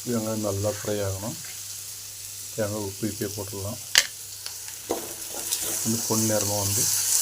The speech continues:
க்ளீனாக வந்து வதங்கி வரணும். அதுக்கப்புறம் நம்ம பூசணி இலையை சேர்த்துக்கலாம்.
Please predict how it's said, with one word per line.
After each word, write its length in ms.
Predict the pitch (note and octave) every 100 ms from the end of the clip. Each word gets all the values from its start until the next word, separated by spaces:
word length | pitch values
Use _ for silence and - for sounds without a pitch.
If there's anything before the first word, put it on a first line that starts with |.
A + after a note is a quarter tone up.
| - -
க்ளீனாக 300 | G#2+ G2 G2
வந்து 160 | F#2 -
வதங்கி 300 | G2 F#2+ F#2+ F#2+
வரணும். 360 | F#2 A2 - - - - - - - - - - - -
அதுக்கப்புறம் 480 | G#2 G2 - - - - - - - - - - - - -
நம்ம 140 | G#2 G#2
பூசணி 340 | G#2+ - G#2 G2
இலையை 200 | F#2+ G2 -
சேர்த்துக்கலாம். 480 | F#2+ - F#2 F#2+